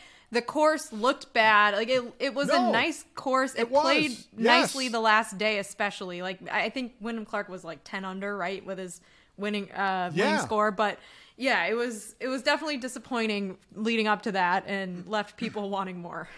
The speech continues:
Speaker 2: It, you know, wh-, if you hit it in the rough there, you paid the price 'cause it was, like, five inches. So I, that was wild seeing guys hit out of there. You had to make some
Speaker 1: Yeah.
Speaker 2: pinpoint shots. So the course itself, I'm not ripping that. I mean,
Speaker 1: Yeah.
Speaker 2: o-, outside of the, the, the,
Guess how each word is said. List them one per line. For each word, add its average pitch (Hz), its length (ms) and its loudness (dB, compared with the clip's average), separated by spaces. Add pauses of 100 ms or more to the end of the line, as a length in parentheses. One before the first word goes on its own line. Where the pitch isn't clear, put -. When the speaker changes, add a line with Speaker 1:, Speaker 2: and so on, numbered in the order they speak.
(320)
Speaker 2:
It, 240 180 2
you 254 140 -2
know, 185 320 2
wh-, 185 180 -2
if 170 140 0
you 165 100 2
hit 190 140 6
it 262 80 2
in 202 80 -4
the 175 80 2
rough 190 320 4
there, 151 200 4
you 139 140 -2
paid 175 280 4
the 151 80 -2
price 131 340 2
'cause 147 180 -4
it 156 40 -2
was, 135 140 -4
like, 135 140 -2
five 156 340 2
inches. 135 320 -4
So 139 180 2
I, 131 260 -2 (300)
that 170 180 4
was 135 140 -6
wild 156 380 2
seeing 151 260 -4
guys 143 260 2
hit 151 120 -4
out 143 140 2
of 131 80 -4
there. 127 160 -4
You 151 140 -2
had 175 120 2
to 170 60 -4
make 175 160 0
some 170 160 -6
Speaker 1:
Yeah. 135 40 -8
Speaker 2:
pinpoint 202 480 -4
shots. 185 200 -2 (220)
So - 160 -6
the 254 100 -4
course 403 340 0
itself, 208 380 2
I'm 135 80 -4
not 208 220 0
ripping 156 320 2
that. 170 200 6
I 131 60 -2
mean, 151 280 -4
Speaker 1:
Yeah. 170 380 -4
Speaker 2:
o-, 214 160 2
outside 240 440 2
of 190 100 -4
the, 165 80 -4
the, 151 200 0 (200)
the, 151 340 2